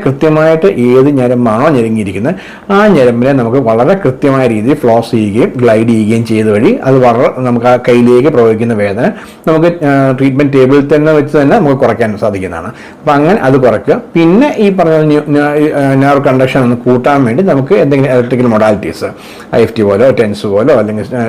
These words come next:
മ-, മ-, ഫാരഡേ കറന്റോ ഏതെങ്കിലും ഒരു ഇലക്ട്രിക്കൽ മൊഡാലിറ്റി യൂസ് ചെയ്തുകൊണ്ട് നമുക്ക് കയ്യിലേക്ക് പ്രവഹിക്കുന്ന വഴി ആ ന-, ഞരമ്പിലുണ്ടാവുന്ന ആ നീർക്കെട്ടിന്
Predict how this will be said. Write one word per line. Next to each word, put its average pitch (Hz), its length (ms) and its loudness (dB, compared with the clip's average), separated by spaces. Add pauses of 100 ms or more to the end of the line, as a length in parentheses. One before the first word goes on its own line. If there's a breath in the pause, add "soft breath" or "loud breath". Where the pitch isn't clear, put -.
(140)
മ-, 110 200 -4
മ-, 110 240 -4
ഫാരഡേ 113 280 0
കറന്റോ 107 280 2 (220)
ഏതെങ്കിലും 165 380 2
ഒരു 151 180 2
ഇലക്ട്രിക്കൽ 127 400 -2
മൊഡാലിറ്റി 117 340 0
യൂസ് 101 160 -8
ചെയ്തുകൊണ്ട് 104 320 -4 (360 loud breath)
നമുക്ക് 165 260 0
കയ്യിലേക്ക് 143 380 2
പ്രവഹിക്കുന്ന 123 460 2 (240)
വഴി 127 260 2
ആ - 20 2 (100)
ന-, 151 120 0 (120)
ഞരമ്പിലുണ്ടാവുന്ന 135 760 2
ആ 135 40 0 (420)
നീർക്കെട്ടിന് 135 480 0